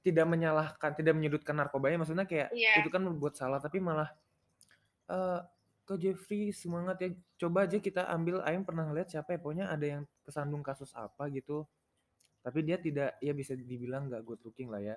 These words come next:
Speaker 1: Itu malah dibully abis-abisan, bener-bener kayak gila gitu. Nah, menurut maneh itu kenapa sih, maksudnya orang tuh lebih, apa ya, membela hal yang enak dilihat daripada yang,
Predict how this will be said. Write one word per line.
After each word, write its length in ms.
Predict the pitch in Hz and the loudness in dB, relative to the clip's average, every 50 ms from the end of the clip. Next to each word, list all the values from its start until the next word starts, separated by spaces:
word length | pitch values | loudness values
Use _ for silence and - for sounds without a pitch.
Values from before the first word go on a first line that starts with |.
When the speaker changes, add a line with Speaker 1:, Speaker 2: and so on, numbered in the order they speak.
| - _ _ _ _ _ _ | -10 _ _ _ _ _ _
Speaker 1:
Itu 200 | _ - 156 - | _ -6 -2 0
malah 200 | 214 220 220 202 | 2 4 4 4
dibully 460 | 175 147 147 131 123 135 143 151 156 170 | 4 4 2 0 0 0 0 2 0 0
abis-abisan, 800 | 147 147 147 135 - - - 135 139 151 185 - - 180 180 | 0 -2 -4 -4 -6 -6 -8 -6 -6 -6 -6 -4 -4 -2 -2
bener-bener 440 | 180 165 156 147 147 139 143 143 139 | 0 0 -2 -2 -4 -4 -6 -6 -8
kayak 280 | 139 - 143 139 131 - _ _ _ _ _ _ _ _ _ _ _ _ _ _ _ _ _ _ _ _ _ _ _ _ _ | -6 -6 -4 -4 -4 -6 _ _ _ _ _ _ _ _ _ _ _ _ _ _ _ _ _ _ _ _ _ _ _ _ _
gila 400 | _ 127 127 135 143 147 135 135 135 | _ -10 -8 -4 -4 -2 -4 -4 -6
gitu. 240 | 131 127 - 127 - _ | -10 -14 -14 -16 -12 _
Nah, 140 | 143 139 131 | -8 -8 -6
menurut 240 | 143 147 147 151 - | -6 -6 -6 -6 -8
maneh 220 | 147 143 147 156 | -6 -6 -4 -6
itu 120 | 170 165 208 | -6 -6 -6
kenapa 300 | - 196 190 190 190 196 | -4 -2 -4 -2 -4 -6
sih, 120 | - 196 | -6 -6
maksudnya 340 | 190 185 190 196 214 214 202 - - _ _ _ _ _ _ _ _ _ _ _ _ _ | -6 -4 -4 -4 -4 -4 -6 -10 -18 _ _ _ _ _ _ _ _ _ _ _ _ _
orang 280 | - 151 156 156 165 165 | -2 0 0 0 -2 -2
tuh 240 | 165 202 220 - - | 0 -2 -2 0 0
lebih, 400 | 160 160 147 143 147 156 160 - | -2 -2 -2 -2 -4 -6 -6 -6
apa 260 | 196 202 202 - 202 | -8 -8 -4 -2 -2
ya, 180 | 151 135 123 - | 0 0 -2 -2
membela 680 | - 143 143 143 143 143 143 139 135 139 156 185 190 - - _ _ _ _ _ _ _ _ _ _ _ _ _ _ _ _ - | -4 -4 -2 0 0 0 0 0 0 -2 -2 -4 -4 -8 -14 _ _ _ _ _ _ _ _ _ _ _ _ _ _ _ _ -10
hal 320 | - 143 151 165 185 190 | -4 -2 0 0 0 2
yang 240 | 180 160 160 180 185 180 180 - - _ _ | 0 0 0 0 -4 -6 -10 -14 -16 _ _
enak 260 | - 143 147 151 - | -6 -4 -4 -4 -4
dilihat 460 | - 139 127 135 139 143 143 165 - | -4 -4 -4 -2 -2 -2 -2 -2 -2
daripada 480 | 156 147 139 139 - 131 127 139 156 175 | -4 -6 -6 -4 -4 -4 -2 0 0 0
yang, 260 | 175 151 151 165 175 | 0 0 -2 -2 -4